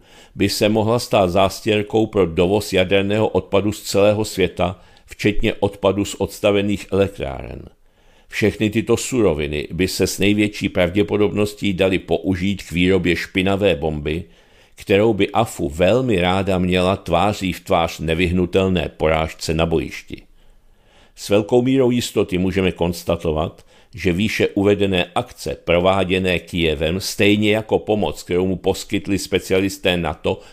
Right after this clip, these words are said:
při realizaci ukrajinské energetické strategie, zcela jistě přivedou celý svět ke třetí světové válce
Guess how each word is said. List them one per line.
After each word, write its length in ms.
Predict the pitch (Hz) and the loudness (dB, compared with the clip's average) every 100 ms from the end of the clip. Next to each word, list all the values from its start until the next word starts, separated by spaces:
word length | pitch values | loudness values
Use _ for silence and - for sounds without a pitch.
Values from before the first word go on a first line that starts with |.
| - | -10
při 280 | - 101 87 | 0 2 4
realizaci 640 | 90 90 95 92 90 87 | 4 2 2 0 0 -4
ukrajinské 640 | - - 87 92 - 92 | -4 -2 0 0 -2 -2
energetické 800 | - 85 87 85 87 98 - 85 | -2 0 -2 -2 -2 -4 -2 -4
strategie, 760 | - - 76 78 73 80 80 - - - - | -2 -2 -2 -2 -2 0 0 -4 -16 -20 -20
zcela 460 | - - 120 120 | -12 -2 2 2
jistě 360 | 107 113 - 104 | 2 -2 -4 -4
přivedou 460 | - 101 101 101 | -2 0 2 2
celý 320 | 98 104 98 90 | 0 -2 -2 -2
svět 340 | - 90 95 | 0 -2 -2
ke 140 | - | -6
třetí 460 | - - 82 - 101 | -6 -4 -4 -4 -6
světové 500 | - 92 107 92 73 | -2 -2 2 2 2
válce 600 | 71 71 69 - 85 | 0 -2 -4 -4 -4